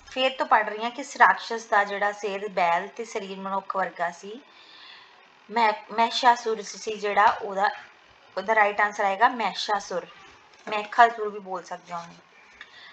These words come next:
ਅਗਲਾ ਕੁਐਸਚਨ ਹੈ ਜੀ, ਬਦੀ ਦਾ ਪ੍ਰਤੀਕ ਕੌਣ ਸਨ? ਬਦੀ ਦਾ ਪ੍ਰਤੀਕ ਰਾਖਸ਼, ਰਾਖਸ਼ਸ ਸੀ ਜਿਹੜੇ, ਉਹ ਬਦੀ ਦਾ ਪ੍ਰਤੀਕ ਸੀ। ਚੰਡੀ ਦੀ ਵਾਰ ਗੁਰੂ ਗੋਬਿੰਦ ਸਿੰਘ ਜੀ ਦੁਆਰਾ ਕਿਹੜੇ ਪੁਰਾਣ ਵਿੱਚੋਂ ਲਿਆ ਗਿਆ ਚਰਿੱਤਰ ਵਰਣਨ ਹੈ?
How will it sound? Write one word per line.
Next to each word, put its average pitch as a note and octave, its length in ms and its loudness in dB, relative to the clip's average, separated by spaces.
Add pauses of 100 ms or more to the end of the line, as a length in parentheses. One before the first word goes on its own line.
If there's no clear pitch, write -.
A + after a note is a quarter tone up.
(160)
ਅਗਲਾ A#3+ 220 6
ਕੁਐਸਚਨ C4 340 -2
ਹੈ A#3+ 80 0
ਜੀ, B3 140 -10
ਬਦੀ A3+ 280 4
ਦਾ A#3 200 8
ਪ੍ਰਤੀਕ A3+ 440 -6
ਕੌਣ G#3 380 0
ਸਨ? A#3 320 0
ਬਦੀ G3+ 200 0
ਦਾ G#3 120 -2
ਪ੍ਰਤੀਕ G#3+ 540 -4
ਰਾਖਸ਼, F3+ 560 0 (440)
ਰਾਖਸ਼ਸ G#3+ 540 4
ਸੀ A#3+ 120 -10
ਜਿਹੜੇ, A3 280 2
ਉਹ A#3 280 2
ਬਦੀ G#3 380 -2
ਦਾ A3 180 6 (380)
ਪ੍ਰਤੀਕ G#3 520 -6
ਸੀ। D#3 300 -16 (960)
ਚੰਡੀ A#3 400 -2
ਦੀ C#4 160 -6
ਵਾਰ G#3+ 400 6
ਗੁਰੂ A3+ 220 -4
ਗੋਬਿੰਦ A3 420 0
ਸਿੰਘ A#3 280 -8
ਜੀ G#3+ 180 -12
ਦੁਆਰਾ G3+ 340 4
ਕਿਹੜੇ B3+ 380 2
ਪੁਰਾਣ A3 420 2
ਵਿੱਚੋਂ G3 340 -6
ਲਿਆ F#3+ 300 4
ਗਿਆ G3+ 240 -2
ਚਰਿੱਤਰ G#3+ 420 -8
ਵਰਣਨ F#3 400 -4
ਹੈ? G3 400 -4